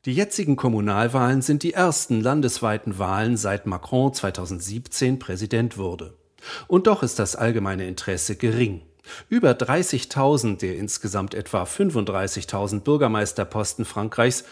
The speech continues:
wurden schon im ersten Wahlgang am fünfzehnten März entschieden.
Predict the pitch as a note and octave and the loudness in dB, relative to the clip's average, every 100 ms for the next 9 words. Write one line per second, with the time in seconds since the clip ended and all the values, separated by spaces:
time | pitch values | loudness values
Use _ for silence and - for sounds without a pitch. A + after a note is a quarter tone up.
0 | - _ - G2+ G#2 B2 A#2+ C#3 B2 E3 | -20 _ -4 -2 0 2 4 4 4 2
1 | - C#3 B2 A#2+ A#2+ B2 B2+ D3+ - G2+ | 2 2 6 6 6 2 0 -2 -2 -2
2 | - G#2+ G#2 A2+ A#2+ C3 - A#2+ - C3+ | -2 -4 -2 0 0 0 -2 -2 0 2
3 | B2 B2+ | 2 2